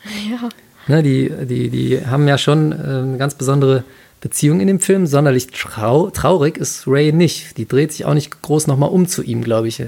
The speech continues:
Speaker 2: wenn sie am Schluss rausgeht. Das würde ich echt gerne
Speaker 1: Mhm.
Speaker 2: nochmal sehen. Wir müssen noch ein zweites Mal reingehen in den Film.
Speaker 1: Definitiv.
Speaker 2: Aber ich glaube, die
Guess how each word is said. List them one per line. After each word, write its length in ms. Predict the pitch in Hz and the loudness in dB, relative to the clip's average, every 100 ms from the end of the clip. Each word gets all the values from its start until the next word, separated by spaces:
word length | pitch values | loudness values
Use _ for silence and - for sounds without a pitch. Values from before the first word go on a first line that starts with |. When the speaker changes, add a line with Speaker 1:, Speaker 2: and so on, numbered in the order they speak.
| - | -8
Speaker 2:
wenn 140 | 120 | -6
sie 100 | 117 | -4
am 80 | 113 | -4
Schluss 240 | - 117 | -4 -4
rausgeht. 400 | 113 110 - 117 - - - - | -4 -4 -6 -8 -10 -20 -20 -14
Das 120 | - 120 | -4 -2
würde 120 | 147 | 0
ich 80 | 165 | -2
echt 120 | - | 0
gerne 160 | 147 | 2
Speaker 1:
Mhm. 80 | - | 2
Speaker 2:
nochmal 140 | 139 131 | 2 2
sehen. 180 | 151 120 | 2 0
Wir 60 | |
müssen 180 | 131 143 | -2 -2
noch 80 | 127 | -2
ein 80 | 120 | -2
zweites 360 | 143 147 - | -2 -2 -2
Mal 100 | 110 | -2
reingehen 400 | 107 110 117 113 | 0 0 2 2
in 80 | 113 | 2
den 80 | 101 | 2
Film. 140 | 131 | 2
Speaker 1:
Definitiv. 260 | 151 185 196 - - - - _ _ - | 0 -2 -6 -14 -20 -20 -20 _ _ -8
Speaker 2:
Aber 180 | 123 139 | -4 -2
ich 140 | - | -2
glaube, 560 | 131 123 131 156 160 151 | -2 2 2 4 2 2
die 320 | 127 131 131 | 0 -2 -4